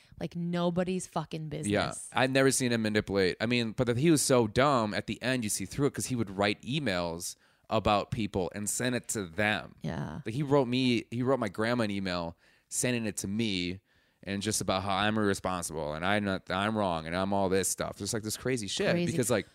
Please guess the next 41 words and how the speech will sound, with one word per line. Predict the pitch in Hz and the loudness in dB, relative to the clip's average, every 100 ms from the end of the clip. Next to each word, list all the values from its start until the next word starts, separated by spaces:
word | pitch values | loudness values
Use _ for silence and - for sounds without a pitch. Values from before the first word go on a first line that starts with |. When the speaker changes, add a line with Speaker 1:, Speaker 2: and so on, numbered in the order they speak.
| _ - | _ -12
Speaker 1:
So | - 302 | 2 2
how | 233 | 4
did | 277 311 | 4 4
he | |
respond | 294 269 - 240 254 | 4 2 0 0 0
to | 226 | -2
the | |
Facebook | 214 269 339 - - | 0 0 0 0 -2
message? | 151 151 - 123 - - | -4 -6 -6 -4 -4 -4
Speaker 2:
he, | 123 | -2
but | 110 143 - | 2 2 0
the, | 107 101 123 131 | -14 -2 0 2
at | |
the | 123 104 | 2 2
end | 190 | 4
of | |
my | 131 | 2
message, | 92 85 - 98 - | 0 0 -2 -4 -2
I | |
said, | 107 101 | -2 0
"Listen, | 117 120 101 - | 0 0 0 2
I | 127 | 4
don't | 175 | 4
want | 107 110 110 | 4 2 2
you, | 120 127 151 151 _ _ _ _ | -2 -2 -2 -8 _ _ _ _
if | 135 | -4
you're | 120 190 | 0 2
not | 202 | 2
gonna | 175 | 0
just | 131 131 | 0 2
say | 127 | 4
you're | 107 | 2
sorry, | - 98 101 113 | 2 0 0 2
I | 135 | 2
don't | 180 | 4
want | 185 | 2
a | 135 - | 0 -4
fucking | - 117 117 | -2 -2 -2
excuse, | 98 - - - - - | -6 -8 -10 -10 -12 -12
Speaker 1:
Mm-hmm. | 160 160 147 | -10 -10 -4
Speaker 2:
right?" | 80 95 110 | -2 0 -2